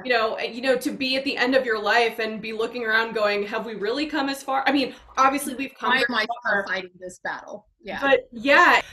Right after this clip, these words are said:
Speaker 1: I think that's what we're starting to see. You talked about, we were talking about Emmett Till and this, like, motivating people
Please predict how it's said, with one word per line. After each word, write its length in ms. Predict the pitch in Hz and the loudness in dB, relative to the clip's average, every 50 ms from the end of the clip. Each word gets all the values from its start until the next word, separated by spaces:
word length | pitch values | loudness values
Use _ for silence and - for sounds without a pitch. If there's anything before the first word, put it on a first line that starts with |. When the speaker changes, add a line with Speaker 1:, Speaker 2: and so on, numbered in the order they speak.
| - - - | -20 -8 -6
Speaker 1:
I 80 | - 240 | -2 0
think 200 | 277 285 277 - | 0 0 2 2
that's 240 | 254 254 277 269 320 | 2 2 2 2 -2
what 80 | 311 | -4
we're 80 | - 277 | -4 -4
starting 300 | 277 - 262 254 247 226 | -2 0 0 0 0 -2
to 80 | 220 | -4
see. 260 | 226 - - 233 233 233 | -6 -6 -8 -8 -6 -6
You 120 | 220 214 | -8 -8
talked 300 | - 247 233 226 226 254 | -4 -2 -2 -2 -2 -2
about, 360 | 233 214 208 196 185 - - - - - - - | 0 2 2 2 2 0 -4 -10 -18 -14 -4 -2
we 60 | 240 | -2
were 80 | 226 | 0
talking 180 | 226 247 226 220 | 0 -2 -4 -2
about 200 | 220 214 185 - | -2 -4 -4 -4
Emmett 200 | 208 214 196 196 | -6 -6 -6 -8
Till 340 | - - 269 269 269 247 233 | -6 -4 -2 0 2 2 2
and 100 | 220 208 | 0 -2
this, 160 | 208 202 - | -4 -4 -4
like, 180 | 208 202 202 208 | -4 -4 -4 -6
motivating 760 | 202 202 226 226 240 240 254 202 226 220 208 214 202 202 196 | -4 -2 4 6 6 6 6 2 0 0 0 -2 -2 -4 -4
people 640 | - 226 214 - 208 202 196 190 190 185 185 - - | -6 -12 -12 -6 -4 -2 -2 0 -2 -2 -4 -8 -12